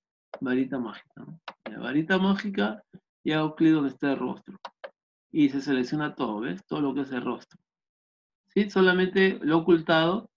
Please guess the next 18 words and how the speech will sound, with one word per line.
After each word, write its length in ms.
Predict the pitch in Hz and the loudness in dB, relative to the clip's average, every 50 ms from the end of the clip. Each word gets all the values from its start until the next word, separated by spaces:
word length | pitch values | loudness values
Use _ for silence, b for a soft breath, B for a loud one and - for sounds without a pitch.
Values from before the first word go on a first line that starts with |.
| _ | _
para 220 | - 143 131 127 123 | -6 -4 -4 -2 -2
que 80 | 127 | 0
lo 120 | 120 123 127 | 0 2 2
vean 180 | 143 147 147 | 2 2 0
cómo 200 | 147 151 151 151 | -2 -2 -4 -4
se 120 | - - 160 | -4 -6 -6
trabaja. 500 | 147 135 127 127 120 117 - - - - _ _ _ _ _ _ _ _ _ _ _ _ _ _ _ _ _ _ _ _ - - _ - - _ _ - | -4 -2 0 0 0 -2 -4 -8 -20 -20 _ _ _ _ _ _ _ _ _ _ _ _ _ _ _ _ _ _ _ _ -16 -16 _ -16 -20 _ _ -8
Ahora 380 | - 135 143 151 156 151 151 | -4 0 0 2 2 0 -2
sí, 200 | 139 - 160 135 | -2 0 0 0
¿no? 260 | 123 127 147 170 175 - | 0 0 -4 -6 -4 -2
Ya 140 | 151 156 147 | -2 0 0
se 100 | 156 165 | 0 -2
seleccionó 500 | 165 175 156 147 139 135 139 143 147 - | 0 0 0 0 0 0 -2 -2 -2 -2
todo 180 | - 170 175 185 | -2 -2 -2 0
el 60 | 190 | 2
rostro. 600 | 202 202 185 170 - - - 170 175 180 175 - _ _ _ _ _ _ _ | 2 2 2 2 0 -2 -2 -2 -2 -2 -6 -10 _ _ _ _ _ _ _
Me 120 | - 127 120 | -12 -10 -6
voy, 320 | 120 123 135 143 156 - | -4 -2 -2 -2 -2 -4